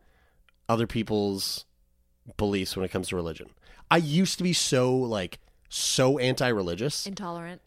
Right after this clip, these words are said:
Speaker 1: Uh, so intolerant. Like, honestly, honestly, like, as, in particular with, with Catholicism and Christianity. I was so anti-Christian. I was so, like, if anyone said anything about it, I'd be like, "Pff, dude,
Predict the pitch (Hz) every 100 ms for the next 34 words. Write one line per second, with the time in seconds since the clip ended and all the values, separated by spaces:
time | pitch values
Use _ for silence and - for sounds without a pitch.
0 | - 135 - - 151 160 156 107 85 82
1 | 104 - 135 - 139 - 185 196 95 80
2 | - 127 143 - 90 104 104 - - -
3 | - 226 127 - - - - - - _
4 | - - 190 180 185 180 143 120 113 -
5 | 110 104 - - 117 104 95 87 87 78
6 | 69 _ _ 113 98 92 85 110 - 92
7 | 78 69 - _ _ - 127 139 - 151
8 | 143 156 131 127 123 117 - 90 - 50
9 | - _ _ - _ _ - 127 - 156
10 | 151 139 101 110 139 165 156 131 131 135
11 | 117 107 98 90 95 90 - - - -
12 | _ _ _ _ _ _ - - - _
13 | _ _ _ _ 98 -